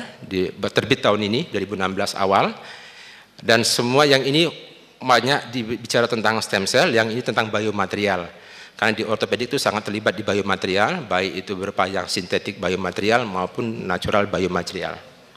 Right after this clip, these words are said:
Ya. Jadi sebagai kesimpulan bahwa pada cartilage itu turnovernya sangat lama. Karena sangat lama, dia tidak bisa sembuh sendiri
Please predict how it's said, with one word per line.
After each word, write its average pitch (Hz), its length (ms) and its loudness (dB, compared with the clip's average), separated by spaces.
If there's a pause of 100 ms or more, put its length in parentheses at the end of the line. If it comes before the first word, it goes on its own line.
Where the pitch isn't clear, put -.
(160)
Ya. - 220 -14 (2250)
Jadi 113 160 6
sebagai 127 240 6
kesimpulan 131 400 6
bahwa 113 560 8
pada 147 240 6
cartilage 127 480 0
itu 143 80 -14
turnovernya 123 640 0
sangat 92 240 -2
lama. 85 400 0 (480)
Karena 120 240 4
sangat 117 320 2
lama, 127 400 2
dia 135 160 -2
tidak 113 240 -4
bisa 113 240 -2
sembuh 113 400 0
sendiri 95 480 -4